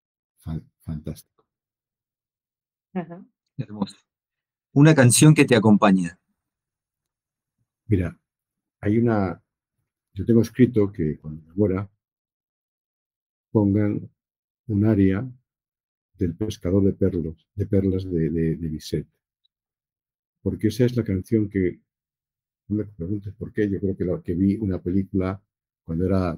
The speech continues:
Speaker 1: tenía diez años, que era la vida de Julián Gallarre, el tenor español de otro siglo, ¿no? Y, y yo subía la,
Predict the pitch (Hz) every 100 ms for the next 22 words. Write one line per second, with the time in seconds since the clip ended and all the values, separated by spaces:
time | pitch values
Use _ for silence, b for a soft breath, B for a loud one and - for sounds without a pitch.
0 | - 82 95 95 82 101 95 95 98 -
1 | - _ _ _ 85 85 85 82 92 90
2 | 90 95 92 85 - 90 98 90 85 101
3 | 95 73 73 - _ _ _ _ 85 -
4 | 87 92 85 - 90 92 82 - _ _
5 | _ _ _ - 85 82 - 85 - 82
6 | 78 80 - _ _ _ _ _ _ _
7 | - 104 107 113 - _ _ _ _ _
8 | 92 104 110 123 113 107 117 131 - _
9 | 80